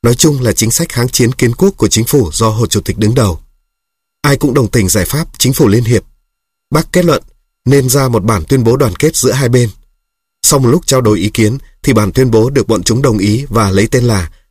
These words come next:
Tinh thành đoàn kết. Tôi ngồi nhìn bác phải nghe chúng nói những lời lẽ không ra gì mà bác vẫn bình tĩnh, ôn tồn thì tôi thấy thương bác vô cùng. Những ngày đó không khí căng thẳng, bác làm việc rất nhiều, nhưng thần thái của bác vẫn ung dung,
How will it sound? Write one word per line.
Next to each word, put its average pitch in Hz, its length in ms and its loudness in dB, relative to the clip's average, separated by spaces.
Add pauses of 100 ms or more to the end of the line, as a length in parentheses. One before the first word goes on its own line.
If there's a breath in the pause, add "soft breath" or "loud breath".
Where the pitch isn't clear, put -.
(140)
Tinh 139 220 2
thành 113 240 -2
đoàn 92 220 -2
kết. 147 200 0 (1120 loud breath)
Tôi 135 160 2
ngồi 117 280 2
nhìn 98 260 0
bác 143 180 -2
phải 110 200 -2
nghe 117 180 0
chúng 120 220 -2
nói 120 200 0
những 147 140 -2
lời 117 140 2
lẽ 101 160 -2
không 143 180 0
ra 131 180 0
gì 110 240 2 (280 loud breath)
mà 98 140 2
bác 123 200 -4
vẫn - 200 -2
bình 95 220 0
tĩnh, 107 220 -2 (100)
ôn 123 160 0
tồn 98 280 0 (360 soft breath)
thì 104 180 2
tôi 123 180 0
thấy 113 200 0
thương 117 220 0
bác 139 220 -4
vô 123 200 0
cùng. 98 240 -4 (1400)
Những 143 160 2
ngày 165 140 4
đó 101 180 0
không 135 220 -2
khí 131 160 -2
căng 147 220 0
thẳng, 101 320 -4 (380)
bác 170 200 -2
làm 110 120 2
việc 92 220 -2
rất 170 180 -2
nhiều, 110 320 2 (300)
nhưng 156 120 2
thần 107 200 0
thái 104 180 -2
của 123 120 0
bác 135 240 -2
vẫn 113 180 0
ung 135 180 0
dung, 131 260 0